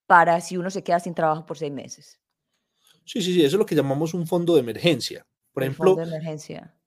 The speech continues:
Speaker 2: eh, te voy a contar mi experiencia, pero no es una recomendación, hago la claridad.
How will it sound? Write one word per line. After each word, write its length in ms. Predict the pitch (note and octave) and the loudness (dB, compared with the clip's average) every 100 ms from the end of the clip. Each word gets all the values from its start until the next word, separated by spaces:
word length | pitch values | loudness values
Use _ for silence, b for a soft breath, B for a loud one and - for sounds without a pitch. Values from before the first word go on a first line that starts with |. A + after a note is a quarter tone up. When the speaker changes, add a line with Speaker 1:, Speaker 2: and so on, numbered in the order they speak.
| _ - | _ -14
Speaker 2:
eh, 180 | C3 - D#3 D#3+ | -12 -12 -14 -6
te 100 | D#3 | 4
voy 100 | D3+ | 6
a 40 | F#3+ | 6
contar 320 | F#3+ D#3 E3 | 4 0 0
mi 80 | F3 | 0
experiencia, 520 | G#3 - D#3 A3 A#3 | -4 2 4 4 2
pero 200 | G3 C#3 | 4 2
no 120 | C3+ | 2
es 80 | B2+ | -2
una 160 | E3 D#3+ | 0 2
recomendación, 800 | A#2+ - A#2 A2 G2+ - G#2 F2+ | 0 -6 -10 -8 -8 -6 -10 -8
hago 200 | - B2+ | -6 2
la 100 | C#3+ | 2
claridad. 460 | C3 A2+ G#2+ A2 | 2 -6 -4 -4